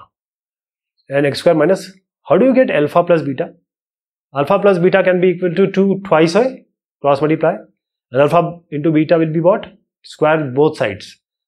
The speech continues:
Alpha beta equals G square. So you get G square. This equals zero. So this is the quadratic equation. The sum of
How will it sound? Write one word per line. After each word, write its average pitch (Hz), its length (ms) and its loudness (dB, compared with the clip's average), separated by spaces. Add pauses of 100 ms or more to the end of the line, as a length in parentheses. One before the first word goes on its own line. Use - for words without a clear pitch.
(120)
Alpha 135 240 -2
beta 139 280 0
equals 147 320 0
G 135 180 -2
square. 95 320 -12 (640)
So - 140 -12
you 131 60 -4
get 160 200 2
G 131 180 -4
square. 110 320 -16 (600)
This 120 280 -8
equals 151 280 -2
zero. 113 320 -4 (1400)
So 127 140 -10
this 127 220 0
is 127 120 -2
the 180 320 0 (120)
quadratic 110 400 -2
equation. 95 420 -20 (3500)
The 143 180 0
sum 214 480 0 (1200)
of 165 360 2